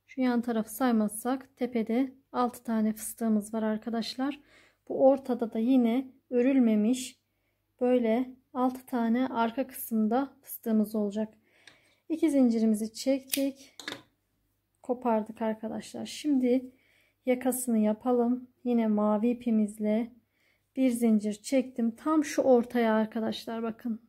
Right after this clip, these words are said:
Tam şu şöyle iki yakanın, V yakanın tam ortasına ipimi sabitliyorum.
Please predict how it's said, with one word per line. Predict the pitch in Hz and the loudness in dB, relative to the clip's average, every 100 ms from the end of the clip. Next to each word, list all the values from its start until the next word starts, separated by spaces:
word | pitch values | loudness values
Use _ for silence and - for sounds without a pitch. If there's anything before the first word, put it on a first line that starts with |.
| _ | _
Tam | 294 302 277 | -2 0 0
şu | - 254 254 262 - _ _ _ _ _ _ _ | -2 -2 -2 -2 -14 _ _ _ _ _ _ _
şöyle | - - 294 269 226 226 233 - _ _ _ _ _ _ _ _ _ _ - | -16 -4 2 4 4 0 -4 -8 _ _ _ _ _ _ _ _ _ _ -20
iki | - 285 | -6 2
yakanın, | 269 247 254 226 233 233 - _ _ _ _ _ _ | 2 2 0 2 0 -2 -10 _ _ _ _ _ _
V | 226 233 | 0 4
yakanın | 240 233 220 226 226 226 | 6 4 2 0 0 0
tam | 220 277 277 - | -2 -2 -4 -6
ortasına | - 254 240 226 220 220 226 226 _ _ _ _ _ _ 294 | -4 -4 -2 -8 -4 -2 -2 -4 _ _ _ _ _ _ -8
ipimi | 254 254 226 | -2 2 2
sabitliyorum. | 220 - 233 214 214 - 214 214 214 247 | 0 -2 0 0 -2 -2 0 2 2 0